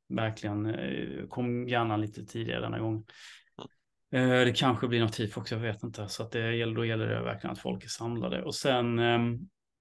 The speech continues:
Speaker 1: eh, i och med att vi är på Slanche, eh, eh, före matchen, så, eh, vi brukar ju vara på den här Österpubben som vi inte har döpt än då. Men, ehm, eh, då, då kan vi väl ta en,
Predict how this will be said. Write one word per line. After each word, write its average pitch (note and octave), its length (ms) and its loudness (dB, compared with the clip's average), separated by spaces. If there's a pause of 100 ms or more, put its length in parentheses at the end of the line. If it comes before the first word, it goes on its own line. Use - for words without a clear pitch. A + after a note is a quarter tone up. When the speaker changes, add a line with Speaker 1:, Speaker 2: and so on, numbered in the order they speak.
(640)
Speaker 1:
eh, C3+ 240 -2 (100)
i D3 140 4
och C#3 40 4
med C3+ 80 4
att C3 80 -2
vi C3+ 100 8
är B2 120 6
på B2 180 -2
Slanche, A#2 640 0
eh, B2 380 -4 (400)
eh, E2+ 360 -10 (180)
före A#2 300 8
matchen, A#2 640 6
så, A#2 440 0
eh, A#2 340 -2
vi A#2+ 120 -8
brukar A#2 240 -6
ju G#2+ 60 0
vara A2 120 0
på A2 80 -4
den G#2+ 100 2
här A#2 80 0
Österpubben A2 560 -2
som A#2+ 120 -2
vi A#2+ 60 2
inte A2+ 140 -2
har G2+ 100 0
döpt G2 320 0
än F#2+ 160 -2
då. F#2 200 -2 (360)
Men, A#2+ 280 4
ehm, A2+ 600 4 (1040)
eh, F#2 480 -6
då, - 160 -6
då C3+ 200 4
kan C3 180 4
vi C3 60 6
väl C3 180 4
ta A#2+ 240 4
en, A2 280 4